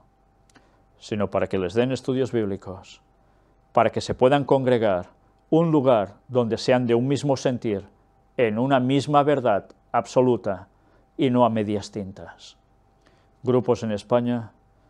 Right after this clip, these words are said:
grupos en el extranjero, y aún habrá más.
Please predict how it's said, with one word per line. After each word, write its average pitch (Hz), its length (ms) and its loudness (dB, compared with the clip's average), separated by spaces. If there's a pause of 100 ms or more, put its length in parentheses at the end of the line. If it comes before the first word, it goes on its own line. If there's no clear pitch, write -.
(600)
grupos 110 420 -2
en 107 60 -4
el 101 120 -2
extranjero, 92 680 -10 (800)
y 110 140 0
aún 104 240 2
habrá 104 220 0
más. 92 500 -10